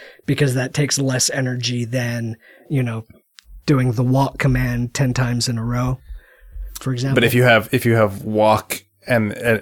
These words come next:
Speaker 2: you define that as a subroutine, and then
Speaker 1: Yeah, but if you have a loop ten walk,
Speaker 2: Right.
Speaker 1: then that costs less energy.
Speaker 2: Okay.
Speaker 1: And, and, uh,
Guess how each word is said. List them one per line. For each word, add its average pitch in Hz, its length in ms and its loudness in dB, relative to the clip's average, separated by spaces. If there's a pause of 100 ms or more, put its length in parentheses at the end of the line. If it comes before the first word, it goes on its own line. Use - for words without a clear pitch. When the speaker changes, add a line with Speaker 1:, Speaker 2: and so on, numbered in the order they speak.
Speaker 2:
you 110 160 -4
define 120 320 2
that 110 120 4
as 110 80 2
a 107 180 2
subroutine, 107 520 -2 (100)
and 101 300 0
then 98 500 0
Speaker 1:
Yeah, 143 360 2
but 151 160 0
if 143 100 0
you 165 120 6
have 147 380 0
a 190 80 4
loop 165 480 6
ten 143 600 2 (580)
walk, 131 520 0
Speaker 2:
Right. 98 440 0 (120)
Speaker 1:
then 131 180 -2
that 131 180 -6 (120)
costs 139 300 0
less 127 220 -4
energy. 120 460 -6 (360)
Speaker 2:
Okay. - 240 -2 (220)
Speaker 1:
And, 127 400 -2 (240)
and, 147 280 0
uh, 143 200 2